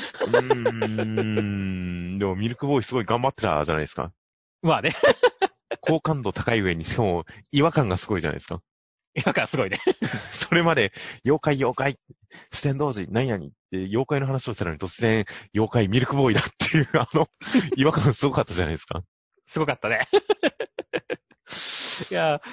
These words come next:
Speaker 2: 本当にね、あの、ミルクボーイ回、すごい面白かったんだけどね。<laughs>
Speaker 1: そうですよ。
Speaker 2: 俺はその回の票を、だからどっち入れようかな、ミル-、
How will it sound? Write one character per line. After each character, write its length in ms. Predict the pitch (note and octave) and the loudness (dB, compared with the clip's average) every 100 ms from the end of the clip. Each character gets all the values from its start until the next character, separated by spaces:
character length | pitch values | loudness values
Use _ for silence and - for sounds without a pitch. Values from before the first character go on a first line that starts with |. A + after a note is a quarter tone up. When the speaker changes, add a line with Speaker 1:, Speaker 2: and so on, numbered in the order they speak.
| - | -8
Speaker 2:
本 120 | D4+ - | -6 -2
当 100 | E4 | 0
に 100 | D4+ | 2
ね、 60 | |
あ 120 | B3 G3 | 2 4
の、 140 | F#3 | 2
ミ 140 | E3+ | 2
ル 100 | A#3 | 2
ク 120 | - D4 | 2 4
ボ 180 | D#4+ | 6
ー 40 | D#4 | 6
イ 40 | |
回、 640 | - D#3+ A#2+ G#2+ G2+ G2+ A2+ | 4 2 2 -2 -6 -10 -12
す 180 | - A#3 | -4 2
ご 140 | E4 | 4
い 40 | |
面 180 | C#3+ D#3+ | 6 4
白 160 | E3+ A3 | 4 2
か 60 | B2+ | 2
っ 60 | |
た 100 | - | -2
ん 20 | |
だ 100 | F#2 | -4
け 60 | F2+ | -4
ど 60 | G2+ | -2
ね。 100 | - F4+ - A#4+ | 2 2 2 4
<laughs> 160 | G#4+ - | 2 0
Speaker 1:
そ 520 | - - - - G2+ | -4 -4 -4 -4 -4
う 20 | |
で 60 | D#2 | -8
す 180 | - D#2 | -10 -10
よ。 100 | D2 F2 _ _ _ _ - - - - - - - - - | -10 -16 _ _ _ _ -20 -16 -12 -10 -10 -10 -12 -10 -2
Speaker 2:
俺 140 | C4 | 2
は 100 | E4+ | 2
そ 200 | - F#4+ | 4 4
の 140 | D4 D#4 | 4 4
回 300 | A4 E4 B3 | 4 4 2
の 80 | |
票 300 | - - E3 | 0 2 4
を、 60 | D#3+ | 4
だ 100 | F3 | 2
か 80 | D#3+ | 2
ら 80 | A#2+ | 2
ど 100 | A#4+ | 2
っ 20 | - | 2
ち 60 | F4 | 2
入 100 | G#3 | 4
れ 60 | |
よ 100 | E3 | 4
う 20 | |
か 100 | D3 | 4
な、 120 | C3 C3 | 2 2
ミ 100 | |
ル-、 140 | F3 | 0